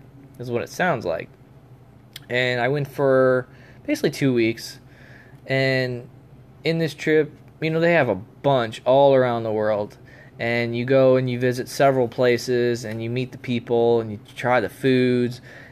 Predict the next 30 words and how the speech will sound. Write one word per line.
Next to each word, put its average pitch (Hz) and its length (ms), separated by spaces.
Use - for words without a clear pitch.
and 120 340
you, 120 100
you 131 200
have 123 300
basically 117 400
two, 113 580
I - 40
can't 180 160
remember 110 220
what 98 100
they're 85 100
called, 101 440
counselors, 120 520
I 113 100
guess, 117 360
but - 280
basically, 262 360
you 175 100
ha-, 170 140
or, 131 160
like, 98 140
chaperones 160 600
even. 165 240
You - 400
basically 226 300
have, 170 160
like, 131 180
two 220 220
people 180 680
that 131 260